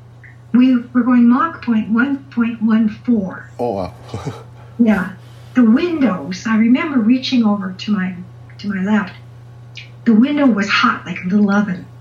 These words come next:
Speaker 2: Really?
Speaker 1: It's, yeah, it's triple thick, and it's about half the size of a normal airplane window.
Speaker 2: Okay.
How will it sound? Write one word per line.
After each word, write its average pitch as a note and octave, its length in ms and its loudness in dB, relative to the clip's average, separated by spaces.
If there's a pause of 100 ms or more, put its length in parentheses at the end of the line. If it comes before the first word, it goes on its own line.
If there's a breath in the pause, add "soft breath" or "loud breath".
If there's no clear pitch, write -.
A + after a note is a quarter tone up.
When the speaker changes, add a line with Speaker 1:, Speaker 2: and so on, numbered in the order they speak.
(100)
Speaker 2:
Really? E3 380 2 (120)
Speaker 1:
It's, - 220 -6 (340)
yeah, A3+ 220 2
it's - 160 -12
triple - 460 0
thick, G#3 360 -2 (460)
and B3 140 4
it's A#3 120 -2
about G3+ 260 -2
half B3 360 0
the C4+ 60 0
size G#3+ 360 2
of G3+ 80 -2
a G3 60 -2
normal G#3 460 4
airplane G3+ 600 0
window. F#3+ 400 -2 (380)
Speaker 2:
Okay. G2+ 360 -8